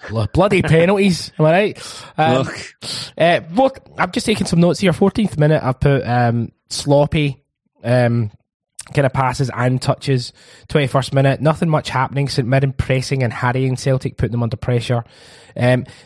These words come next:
Speaker 1: then the twenty-second minute, I noticed again, um, that pass from Alistair Johnson, where he basically puts it in behind the fullback for the, for Jota to run onto. He done it at least four times.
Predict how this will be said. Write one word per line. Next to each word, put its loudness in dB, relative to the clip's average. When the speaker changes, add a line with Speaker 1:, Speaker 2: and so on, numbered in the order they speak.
Speaker 1:
then 4
the 4
twenty-second 0
minute, 2
I 0
noticed 0
again, 0
um, 0
that 0
pass -4
from 0
Alistair -2
Johnson, 0
where 2
he -6
basically -4
puts 0
it -2
in 2
behind 2
the 2
fullback 2
for 2
the, 0
for -2
Jota 2
to -4
run 0
onto. 0
He -2
done 2
it -2
at -8
least -2
four 2
times. -6